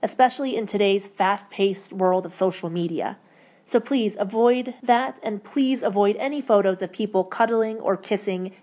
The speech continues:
animal ambassadors, as this only encourages people to do those sort of things with other wild animals.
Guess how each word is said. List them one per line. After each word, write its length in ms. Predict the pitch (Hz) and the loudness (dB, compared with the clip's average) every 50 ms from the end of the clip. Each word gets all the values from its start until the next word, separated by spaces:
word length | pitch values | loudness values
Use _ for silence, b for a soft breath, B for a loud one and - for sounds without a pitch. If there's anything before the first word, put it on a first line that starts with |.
| B _ 202 | B _ 0
animal 360 | 190 185 180 175 180 175 - | 0 2 2 0 -2 -2 -4
ambassadors, 800 | 175 170 175 156 160 - - - - - 117 120 196 196 - B B B B B B B B | -2 0 0 0 0 -2 -6 -8 -8 -6 -6 -6 -6 -8 -12 B B B B B B B B
as 100 | 202 190 | -2 0
this 160 | 202 208 208 - | 0 -2 -2 0
only 360 | 233 226 226 220 226 - - | 0 0 2 2 0 0 -2
encourages 560 | 214 190 - - 214 202 202 190 202 185 185 | -4 -6 -4 0 2 2 2 2 0 -4 -4
people 460 | - - 214 196 196 185 180 180 180 | -6 -6 -6 -4 -2 0 0 0 0
to 600 | 180 - - 190 185 180 175 175 170 165 160 - - - | -4 -2 0 2 2 2 2 0 -4 -4 -6 -8 -10 -6
do 200 | 196 196 233 226 | 0 2 2 4
those 200 | 196 208 190 185 | 4 4 2 2
sort 200 | - - 202 185 | 0 0 -2 0
of 80 | 185 180 | -2 -2
things 420 | - 196 175 170 170 170 170 - - _ | -4 -4 -4 -4 -4 -8 -10 -12 -10 _
with 140 | - 170 - | -8 -4 -2
other 260 | - 175 175 170 175 | -2 -2 0 -2 -2
wild 320 | 175 170 165 156 165 165 | -2 -2 -2 -2 -2 -6
animals. 600 | - - 170 160 160 160 156 160 175 - - - | -6 -8 -8 -8 -8 -8 -8 -8 -10 -10 -12 -16